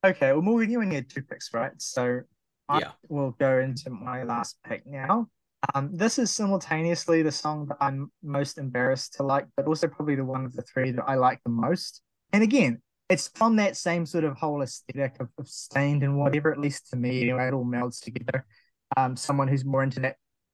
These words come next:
Speaker 1: you know, late nineties, early two thousands music might have a little bit more nuance in how they distinguish these bands. But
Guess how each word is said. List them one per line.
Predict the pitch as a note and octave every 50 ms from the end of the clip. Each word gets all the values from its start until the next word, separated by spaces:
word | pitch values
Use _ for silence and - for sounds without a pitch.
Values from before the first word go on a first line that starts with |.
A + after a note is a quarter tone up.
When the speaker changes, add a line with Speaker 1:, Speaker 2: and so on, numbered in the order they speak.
| _ -
Speaker 1:
you | D#3+ C#3+
know, | C3+ C3+ C#3 - - -
late | C#3+ C#3 C#3+ C#3+
nineties, | C#3 C3+ C3+ C3+ C3+ C#3 C3+
early | C#3 C3+ C3+ C#3
two | - C#3+ C3+
thousands | D3 C#3 C#3 C3+ B2+ B2+ B2+ A#2+
music | C3 C#3 C#3+ C3+ C#3 -
might | D3+ C#3+ C#3 C3+ C#3 - - _ _ _
have | C3+ - D#3 D3 C#3+
a | D3+
little | D3 D3 D3+ D3
bit | D3+ D3+
more | D3+ C#3+ C#3+
nuance | C#3 C#3 C#3+ C#3+ C#3 C#3+ C#3+ D3 - - -
in | C#3+ C#3 C3
how | D3 C3+
they | C3 C3+ C3
distinguish | C#3 C3+ - - C#3+ C3+ C#3 C3+ -
these | - D3 C#3 C3
bands. | C3 C#3 C3+ C#3+ D3 D3+ C#3
But | - - C#3+ -